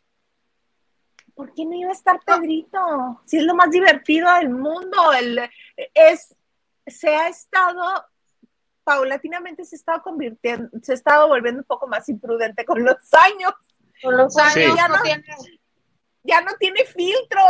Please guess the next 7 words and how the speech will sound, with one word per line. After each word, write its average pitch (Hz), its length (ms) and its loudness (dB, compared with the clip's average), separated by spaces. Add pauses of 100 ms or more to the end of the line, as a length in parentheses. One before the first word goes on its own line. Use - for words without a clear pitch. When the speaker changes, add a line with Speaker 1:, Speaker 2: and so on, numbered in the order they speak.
(120)
Speaker 1:
ya 392 140 0
lo 427 200 -6
dices, 415 240 -12
¡ah! 381 280 -2 (960)
¡Qué 247 120 -8
flojera! 226 600 -8 (180)
<laughs> 311 500 -2